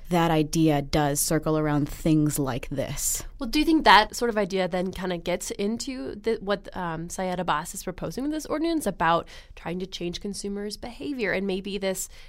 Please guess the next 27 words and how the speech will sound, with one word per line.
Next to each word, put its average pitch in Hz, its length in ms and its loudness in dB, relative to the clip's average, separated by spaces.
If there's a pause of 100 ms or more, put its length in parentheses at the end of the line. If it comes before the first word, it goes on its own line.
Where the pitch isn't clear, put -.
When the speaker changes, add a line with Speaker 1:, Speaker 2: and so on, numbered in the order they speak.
Speaker 2:
maybe 302 220 2
this 339 160 2
could 349 240 2
actually 349 360 2
start 175 200 0
a 160 60 -2
conversation 170 800 -4
and 175 100 -4
get 202 160 -4
more 190 200 -6
people - 280 -12
to 175 80 -10
think 170 240 -10
about - 300 -8
single-use 165 480 -8
plastic, - 560 -10
or 170 100 -4
propel 185 440 2
other 220 220 4
people 214 360 -4
in 190 160 -6
the 175 80 -6
city 180 260 -8
to 175 120 -8
think 175 200 -8
about 170 260 -4
ways 170 380 -4